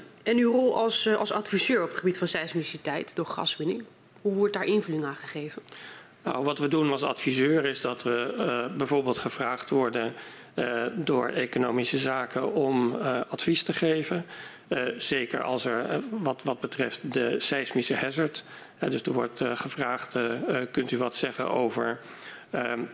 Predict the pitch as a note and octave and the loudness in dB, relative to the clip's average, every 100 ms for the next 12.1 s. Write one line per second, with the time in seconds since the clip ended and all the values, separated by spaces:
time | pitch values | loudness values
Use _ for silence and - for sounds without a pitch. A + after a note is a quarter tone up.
0 | C3+ B2+ B2+ B2 - - C#3 C3+ B2+ - | -2 0 0 0 -2 -2 0 0 -2 -2
1 | B2 A#2 A#2 - - - - D#3 C3+ B2 | 0 0 -4 -12 -16 -18 -4 -2 -2 0
2 | B2+ A#2+ A#2+ A#2+ A#2+ B2+ A#2+ B2+ A#2+ A#2+ | 0 2 2 2 2 -2 0 4 4 4
3 | - C3+ D#3 - B2+ A2 - - C3+ C#3 | 2 0 2 2 2 0 -2 -2 0 2
4 | C#3+ C#3 C4 A#2+ A2 A2+ A#2 A2+ B2+ A#2 | 2 0 0 -2 0 -2 -2 -4 -4 -4
5 | - - - B2 B2+ A#2+ A#2+ A2+ - - | -4 -6 -2 -2 0 0 -2 -2 -6 -4
6 | C#3 B2 A#2 A#2+ B2 A#2+ A#2 - - - | -2 -2 -2 -2 2 2 0 -8 -16 -18
7 | - A#2 - B2+ A#2 A#2 A#2+ A#2 G#2+ A2 | -8 -8 -2 0 2 0 0 -2 -2 -2
8 | - D3+ C#3+ C3+ - B2+ C3+ C3+ C3+ - | 0 2 2 2 0 2 2 2 0 -6
9 | - - - A#2 A#2 F3 C#3 - D3 - | -14 -10 -4 -2 -2 -2 -4 0 -2 0
10 | B2 - A#2 - C#3 C3 C3+ C#3 C#3 C3+ | -2 0 0 0 0 0 0 0 0 -2
11 | - C#3+ A#2 E3 - C#3+ - C#3+ B2+ B2+ | 0 -2 0 -2 -2 -4 0 0 2 0